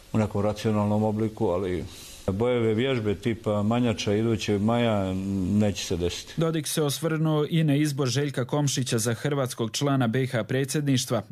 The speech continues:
Speaker 2: rekavši da je on dobio najviše glasova, ali da ipak nije legitimni predstavnik hrvatskog naroda, jer je prema njegovim riječima izabran glasovima Bošnjaka. Komšić se nije previše osvrtao na kritike, ali i na proteste protiv njegovog izbora,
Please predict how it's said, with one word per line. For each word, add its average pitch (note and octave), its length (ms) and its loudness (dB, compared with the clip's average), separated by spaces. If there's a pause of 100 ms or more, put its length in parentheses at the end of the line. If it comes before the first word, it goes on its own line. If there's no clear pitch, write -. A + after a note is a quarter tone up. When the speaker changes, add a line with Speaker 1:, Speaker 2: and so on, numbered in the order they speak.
Speaker 2:
rekavši C#3+ 560 -2
da G#2+ 140 0
je G#2+ 80 2
on C3 160 2
dobio C3+ 320 0
najviše C3 420 0
glasova, C3+ 540 0 (240)
ali D3 260 2
da A2 100 -2
ipak C3 360 0
nije C#3 220 2
legitimni C3 520 0
predstavnik C3+ 640 0
hrvatskog A#2 500 -2
naroda, C3+ 440 0 (240)
jer D3+ 240 0
je G#2+ 100 -2
prema G#2 280 -2
njegovim C3+ 440 2
riječima C#3 440 0
izabran C3 460 0
glasovima A2+ 540 2
Bošnjaka. B2+ 640 0 (340)
Komšić D3+ 420 0
se D#3 160 0
nije D3+ 200 2
previše C3+ 460 0
osvrtao C3 500 -2
na A2 100 0
kritike, C#3 520 -2
ali G#2+ 280 0
i G#2+ 40 0
na A2 100 0
proteste C#3 560 -2
protiv A2 340 -4
njegovog C#3 480 0
izbora, C#3+ 420 0